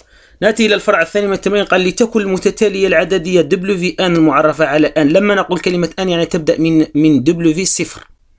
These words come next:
لما يقول آن غير معدومة يعني تبدأ من، من دبليو في واحد، أي متتالية بهذا النوع. دبليو في آن تساوي لنا اثنان آن زائد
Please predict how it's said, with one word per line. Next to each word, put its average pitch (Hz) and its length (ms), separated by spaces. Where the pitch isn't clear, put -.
لما 190 260
يقول 180 420
آن 165 340
غير 175 280
معدومة 170 420
يعني 180 200
تبدأ 180 240
من، 180 260
من 151 340
دبليو 170 280
في 202 100
واحد، 123 300
أي 208 100
متتالية 180 500
بهذا 127 300
النوع. 65 200
دبليو 233 300
في 214 100
آن 208 320
تساوي 190 360
لنا 185 240
اثنان 175 720
آن 156 340
زائد 139 520